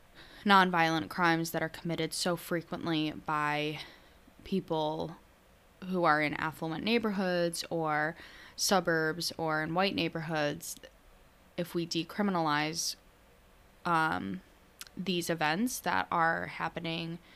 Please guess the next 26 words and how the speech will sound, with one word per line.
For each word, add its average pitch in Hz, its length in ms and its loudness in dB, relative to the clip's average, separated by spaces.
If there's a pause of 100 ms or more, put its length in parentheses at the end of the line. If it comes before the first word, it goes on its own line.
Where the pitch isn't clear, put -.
(560)
so 170 440 4
frivol-, 175 520 2 (140)
frivolously 220 960 0
in 190 200 -4
other 190 340 4
areas, 247 840 0
then 170 420 0
we 165 160 -6
can 165 220 -4
reduce 160 640 -4
the 175 420 -6 (460)
incarcerated 180 500 -8
population - 720 -8
signi-, - 280 -10 (160)
And 214 500 -4 (160)
in 277 160 6
transitioning 175 960 0
into 175 260 -6
another 160 500 -2
conversation 160 760 -6
about 156 220 -2
the - 60 -14
criminal 160 300 -6
justice - 380 -4
system, 196 500 0 (480)
there, 240 260 10